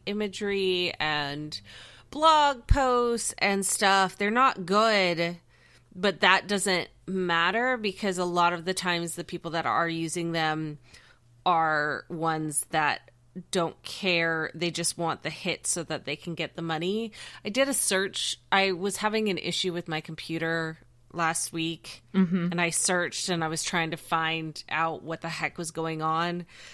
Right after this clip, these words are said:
Speaker 1: And the number of articles that were very obviously
Speaker 2: Mm-hmm.
Speaker 1: written by Chat G P T was extremely frustrating.
Speaker 2: Yes. Yes. And
Speaker 1: And I, that ha-, that has, I am sure, replaced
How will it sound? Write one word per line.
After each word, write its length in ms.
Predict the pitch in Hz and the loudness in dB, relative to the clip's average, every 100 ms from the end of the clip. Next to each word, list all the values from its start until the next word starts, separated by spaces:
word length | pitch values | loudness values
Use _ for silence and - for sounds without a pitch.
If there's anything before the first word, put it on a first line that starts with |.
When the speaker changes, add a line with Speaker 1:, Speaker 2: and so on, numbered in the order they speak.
| - - | -20 -4
Speaker 1:
And 160 | 214 220 | 0 2
the 80 | |
number 380 | 247 294 320 320 | 2 2 4 6
of 100 | 247 185 | 4 2
articles 600 | 180 180 185 190 185 180 | 0 0 0 2 2 2
that 160 | 180 - | 0 0
were 180 | 175 | -4
very 640 | 160 170 196 330 269 202 120 | -6 -8 2 6 6 6 4
obviously 880 | 165 175 165 156 - 156 143 139 - - - | 4 4 0 -2 -2 -4 -2 -4 -6 -6 4
Speaker 2:
Mm-hmm. 320 | 214 208 214 | 6 6 6
Speaker 1:
written 500 | 196 190 196 233 277 | 6 8 6 6 2
by 400 | 349 349 180 180 | 4 6 4 2
Chat 320 | 180 190 175 | 0 0 0
G 160 | 180 190 | 0 -2
P 160 | 190 185 | -2 -2
T 400 | 202 185 185 190 | 0 4 4 2
was 280 | 190 214 | 0 0
extremely 840 | 214 185 - - 269 269 254 214 180 | -2 0 0 0 0 2 2 0 -2
frustrating. 680 | 156 147 - - 151 147 151 | -2 -4 -6 -8 -4 2 6
Speaker 2:
Yes. 720 | 165 - 196 - - - - - | 6 4 -2 -4 -6 -8 -14 -4
Yes. 720 | 180 180 170 - - - - - | 2 4 4 2 -10 -10 -16 4
And 160 | - 240 | 8 10
Speaker 1:
And 160 | 226 208 | 10 8
I, 600 | 202 208 220 214 214 - | 6 8 6 4 2 -2
that 380 | 208 220 220 - | 6 8 8 6
ha-, 360 | 208 226 - 147 | 2 0 0 -2
that 360 | 202 208 214 - | 6 8 6 4
has, 720 | 208 220 196 165 160 165 - - _ | 2 4 6 4 0 -4 -8 -10 _
I 120 | 180 185 | 2 4
am 120 | 180 | 2
sure, 600 | - - 208 170 160 - | -2 0 2 2 0 -4
replaced 1000 | 165 170 - 196 165 151 170 - - - | -6 -6 -4 -2 0 0 -2 -2 -4 -8